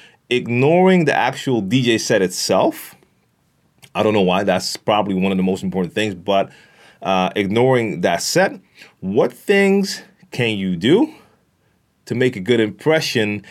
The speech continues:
and make the most out of this opportunity so that you might be able to secure more gigs there in the future? All right, so ignoring the gig, ignoring the set, I will get back to that because that definitely plays a part.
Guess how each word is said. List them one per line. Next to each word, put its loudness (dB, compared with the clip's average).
and -6
make -2
the -2
most 0
out 2
of -6
this -4
opportunity 0
so 2
that -2
you -4
might -2
be -2
able -4
to -6
secure -4
more -4
gigs -6
there -4
in -12
the -10
future? -4
All 2
right, 0
so 0
ignoring 0
the 0
gig, 0
ignoring -2
the -2
set, -2
I -2
will 0
get -2
back -4
to -2
that 0
because -2
that -2
definitely -2
plays -4
a -10
part. 0